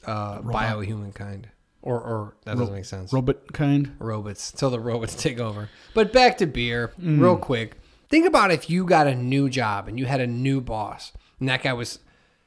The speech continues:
Speaker 1: fairly intimidating, right? This guy's super successful, and this guy's better than you at everything, right? Um,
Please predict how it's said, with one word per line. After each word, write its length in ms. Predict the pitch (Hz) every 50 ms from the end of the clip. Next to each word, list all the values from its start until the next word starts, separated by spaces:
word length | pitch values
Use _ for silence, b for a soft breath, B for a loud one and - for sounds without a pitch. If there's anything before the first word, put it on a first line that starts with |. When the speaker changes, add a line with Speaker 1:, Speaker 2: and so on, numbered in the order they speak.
| _ _ _
Speaker 1:
fairly 300 | - 180 175 165 160 156
intimidating, 720 | 151 131 - - 156 151 143 135 123 117 113 107 104 101 104
right? 260 | 113 123 143 139 127
This 120 | 135 135
guy's 180 | - 143 120 -
super 260 | - - 175 151 143
successful, 640 | 131 - 131 117 - 139 123 117 - - 131 120 117
and 60 | 123
this 100 | 139 139
guy's 180 | - 208 190 127
better 260 | - 147 135 135 131
than 180 | 127 127 120 117
you 120 | 120 120 120
at 100 | - - -
everything, 560 | 104 113 113 107 107 95 - 110 - - - - -
right? 240 | 120 123 123 123 - _ _ _ -
Um, 400 | - 151 135 131 127 123 120 120